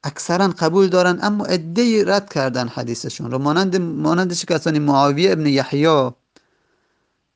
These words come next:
معاویه ابن یحیی صدفی، اسحاق ابن یحیی. خب اینها، این سومی شرط ابو داود و نسائیه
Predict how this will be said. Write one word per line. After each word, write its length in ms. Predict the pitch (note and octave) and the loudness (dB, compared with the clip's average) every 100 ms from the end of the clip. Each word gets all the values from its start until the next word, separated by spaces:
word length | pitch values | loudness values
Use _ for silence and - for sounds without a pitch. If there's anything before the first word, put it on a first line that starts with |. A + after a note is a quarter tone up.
| - C3+ C#3 C3+ | -8 -4 -2 0
معاویه 380 | C3 C3 C#3+ | 2 2 4
ابن 140 | D3+ C#3+ | 2 2
یحیی 460 | C3+ C3 D3 D3+ | 2 2 2 2
صدفی، 680 | D3+ C#3+ A#2+ B2 - F3 D#3+ | 2 -2 0 -2 -2 -2 -2
اسحاق 340 | A#2+ B2+ C3 D#3 | -2 -4 -6 -4
ابن 140 | D3 | -2
یحیی. 480 | C#3+ B2+ - D#3 D#3 - - | 0 0 -2 -2 -2 -8 -14
خب 160 | - C#3+ | -4 -2
اینها، 460 | E3 E3 F3 G#3+ A#3+ | 0 2 2 2 0
این 640 | - - A3 B3 A3+ F#3+ | -2 -4 0 2 2 -2
سومی 680 | - F#3 E3+ E3+ F#3 A3 C4 | -2 0 0 0 2 2 2
شرط 400 | - A3 G#3+ G3 | 0 -2 -2 0
ابو 240 | D#3 D3 | -2 0
داود 300 | C#3+ D3+ D#3 | 0 2 2
و 80 | C3+ | -2
نسائیه 560 | B2 - A#2+ A#2+ A2 | -6 -6 -6 -6 -8